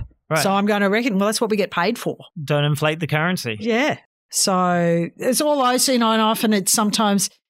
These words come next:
Speaker 2: you know, the behaviour stuff is the simple pieces that you can do. So even when we think about culture and often we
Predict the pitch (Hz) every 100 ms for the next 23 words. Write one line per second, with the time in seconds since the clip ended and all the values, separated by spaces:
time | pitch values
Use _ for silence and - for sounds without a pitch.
0 | _ - 190 180 175 180 202 208 208 -
1 | 196 185 185 170 - - 185 - - -
2 | - 240 247 233 190 - 151 156 - -
3 | - 202 - 214 - - - - 190 170
4 | 185 180 185 175 175 175 175 175 - 170
5 | 175 170 170 165 165 165 170 160 156 151
6 | - - 160 - 160 151 151 - 156 156
7 | 165